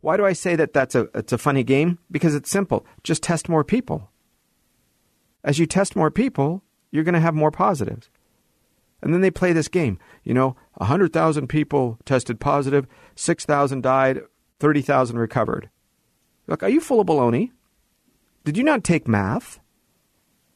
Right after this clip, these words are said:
You're telling me that there's the difference, the spread, the difference are the ones that are still in the hospital? Why didn't you call the hospitals?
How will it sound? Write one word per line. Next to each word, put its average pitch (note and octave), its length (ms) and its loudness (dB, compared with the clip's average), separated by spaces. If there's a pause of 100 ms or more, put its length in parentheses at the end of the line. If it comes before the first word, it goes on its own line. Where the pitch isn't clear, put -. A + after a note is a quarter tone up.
(1040)
You're D#3 320 0
telling G#3 280 0
me F3+ 100 2
that D#3 120 -6
there's C#3+ 200 2 (140)
the C3+ 100 2
difference, C3 500 0
the C3 100 0
spread, C3 500 0
the B2 60 -6
difference A#2+ 800 -2 (1300)
are A#2+ 100 0
the C#3 60 4
ones D3 180 2
that D#3 100 0
are C#3 40 0
still D#3 220 0
in D3+ 80 2
the C#3+ 60 2
hospital? D#3 560 0 (960)
Why D#3 120 2
didn't A#3 160 0
you A3 60 0
call G3+ 200 0
the F3+ 80 2
hospitals? F#3+ 640 0